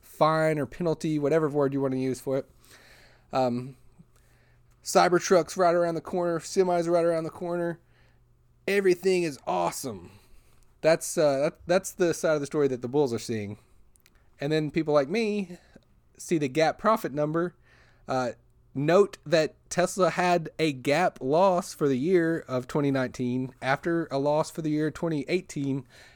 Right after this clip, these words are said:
which was after a loss for the year twenty seventeen, twenty sixteen, fifteen, fourteen, thirteen, twelve, eleven, ten, nine, eight. All of Tesla's history,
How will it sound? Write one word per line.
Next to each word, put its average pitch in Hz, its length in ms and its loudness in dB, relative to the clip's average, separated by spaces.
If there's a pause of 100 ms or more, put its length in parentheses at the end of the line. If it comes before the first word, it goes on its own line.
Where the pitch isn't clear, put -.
(280)
which 127 140 -6
was 131 140 0
after 160 480 0
a 143 100 -4
loss 151 360 2
for - 100 -12
the 147 100 -6
year 147 200 -2
twenty 147 280 -4
seventeen, 175 680 0 (1080)
twenty 135 160 -2
sixteen, 165 720 -2
fifteen, 170 540 -4
fourteen, 156 340 -4
thirteen, 135 320 -4
twelve, 123 400 0 (260)
eleven, 120 380 -4 (100)
ten, 120 400 -4 (400)
nine, 120 400 -4
eight. 117 240 -8 (1000)
All 233 160 10
of 214 100 4
Tesla's 190 360 4
history, 143 440 2